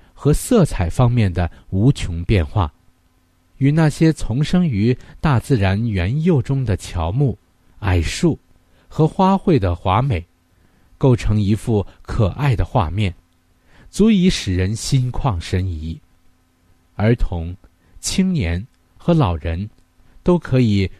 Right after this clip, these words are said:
从其中寻得安息与喜乐。这种变化之律，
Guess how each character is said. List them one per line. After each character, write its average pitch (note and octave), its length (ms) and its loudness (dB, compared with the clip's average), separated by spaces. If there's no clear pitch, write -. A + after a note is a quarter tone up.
从 D3+ 240 0
其 C#3+ 240 0
中 F#3+ 260 2
寻 A#2 400 0
得 G2 160 2
安 C#3+ 260 2
息 D3+ 380 -2
与 G2 160 0
喜 G2 300 -2
乐。 F2+ 260 0
这 D#3 140 2
种 A2+ 300 2
变 C3+ 220 2
化 G2 280 0
之 A2 220 0
律， A2 220 0